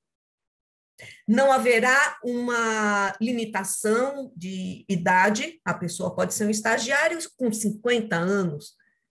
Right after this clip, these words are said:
se ele está fazendo a faculdade, precisa fazer esse estágio, é, é,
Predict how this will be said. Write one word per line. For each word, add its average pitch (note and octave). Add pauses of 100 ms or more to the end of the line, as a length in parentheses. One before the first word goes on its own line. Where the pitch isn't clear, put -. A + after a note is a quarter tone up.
(140)
se -
ele F3+
está G3
fazendo F#3+
a F#3+
faculdade, F#3+
precisa F3+
fazer F3+
esse F3
estágio, G3
é, F3+
é, E3+